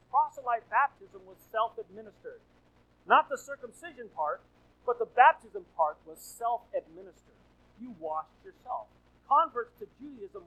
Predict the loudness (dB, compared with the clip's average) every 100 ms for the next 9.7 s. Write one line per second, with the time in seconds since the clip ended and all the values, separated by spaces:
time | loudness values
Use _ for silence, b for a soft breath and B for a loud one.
0 | -4 0 0 -4 -20 -16 -12 -12 -12 -20
1 | 2 6 6 2 -4 -12 _ _ _ _
2 | _ _ _ _ _ _ -12 -10 -4 4
3 | 6 6 2 -6 _ _ _ _ _ _
4 | _ _ _ _ -18 -4 -2 -2 -4 -20
5 | -6 0 0 -2 _ _ _ _ _ _
6 | _ _ _ _ _ -6 -6 -6 -6 -6
7 | -6 _ _ -20 -20 _ _ _ _ _
8 | _ _ _ _ _ _ _ _ _ _
9 | 8 8 4 -2 -8 -8 -20